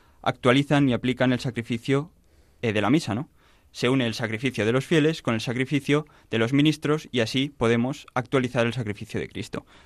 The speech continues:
Todos unido-, unidos en una sola iglesia, presididos por nuestra cabeza. Eh, Juan,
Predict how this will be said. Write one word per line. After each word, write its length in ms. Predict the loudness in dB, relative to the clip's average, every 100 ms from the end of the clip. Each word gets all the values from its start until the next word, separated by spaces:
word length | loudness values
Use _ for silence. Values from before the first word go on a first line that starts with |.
| _
Todos 260 | 2 4 6
unido-, 400 | 8 8 4 0 2
unidos 420 | 6 6 6 2
en 60 | 0
una 140 | 0
sola 180 | -2 -2
iglesia, 420 | 0 0 0 -2 -4 -20 _ _
presididos 440 | -8 -2 2 2 2
por 120 | -2
nuestra 260 | -2 -4
cabeza. 360 | -4 -4 -4 -10 -16 _ _ _ _ -20 -20 -20 _ _ _ _ _ _ _ _
Eh, 220 | 0 0
Juan, 300 | 2 2 2